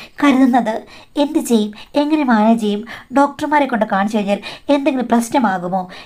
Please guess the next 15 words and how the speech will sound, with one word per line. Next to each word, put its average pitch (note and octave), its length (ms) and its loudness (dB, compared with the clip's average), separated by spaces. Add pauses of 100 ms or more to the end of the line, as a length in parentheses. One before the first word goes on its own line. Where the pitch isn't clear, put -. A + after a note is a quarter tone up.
(200)
എന്നൊക്കെ F3+ 380 -4
കുറേ F3+ 160 0 (120)
ചോദ്യങ്ങളാണുള്ളത്. E3 720 0 (160)
എന്തായാലും A3 380 0 (380)
അധികമായാൽ G#3+ 680 2 (400)
അമൃതും G#3+ 420 0
വിഷം. D3 280 -4 (400)
എല്ലാ F#3 220 2 (100)
കാര്യത്തിലും D#3 420 -2
നമ്മൾ D#3+ 200 0 (380)
ഒരു B3+ 180 4
മിതത്വം A3+ 420 2
പാലിക്കുക. D3 380 -4 (360)
എനിക്ക് F4 260 2
തോന്നുന്നത് A#3 300 4